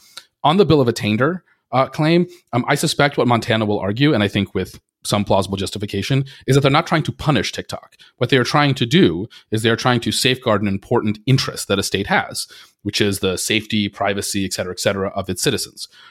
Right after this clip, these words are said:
And, uh, therefore, this is not a punishment. This is just a regulation of how you have to do it. And because TikTok is uniquely situated because of its relationship, uh, or alleged relationship with the Chinese Communist Party, this is not a bill of attainder.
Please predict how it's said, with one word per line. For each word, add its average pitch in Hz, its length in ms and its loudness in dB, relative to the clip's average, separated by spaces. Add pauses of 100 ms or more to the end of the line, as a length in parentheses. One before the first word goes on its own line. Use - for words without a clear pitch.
(200)
And, 98 400 -2 (240)
uh, 87 360 -2
therefore, 107 600 0 (140)
this 107 100 -2
is 110 80 0
not 92 120 -2
a 92 40 -4
punishment. 113 440 0
This 110 180 0
is 104 120 0
just - 300 -2 (160)
a 101 60 0
regulation 92 680 0
of 92 180 -10
how 95 220 -2
you 92 140 -6
have - 280 -6
to 101 80 -6
do 214 180 4
it. - 180 -4
And 101 160 -6
because 101 240 -4
TikTok 101 380 -2
is 104 100 -2
uniquely 101 340 0
situated 104 500 -2
because 98 340 -4
of 90 120 -8
its - 240 -8 (220)
relationship, 101 640 -2
uh, 90 240 -4
or 85 240 -8
alleged 107 360 -2
relationship 98 400 -2
with 98 80 -4
the 95 60 -6
Chinese 92 280 -6
Communist 92 340 -6
Party, 110 300 2 (240)
this 135 120 2
is 127 80 0
not 104 140 0
a 90 40 -4
bill 90 160 -4
of 85 80 -6
attainder. - 360 -14